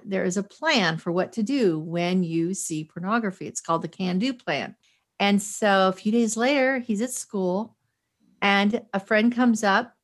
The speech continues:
shows him pornography on a phone, third grade. Well, he recognized what was happening. He recognized that it was pornography.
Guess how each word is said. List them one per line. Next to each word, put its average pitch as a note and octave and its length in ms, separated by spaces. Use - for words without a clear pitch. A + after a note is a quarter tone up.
shows G#3 400
him G#3+ 80
pornography F#3+ 580
on F3 140
a E3+ 60
phone, - 460
third G3+ 260
grade. - 320
Well, G#3+ 500
he B3 360
recognized A3+ 1080
what - 140
was G3+ 140
happening. F3+ 580
He A3 120
recognized A3+ 720
that G#3+ 80
it A3 80
was B3 120
pornography. G#3+ 840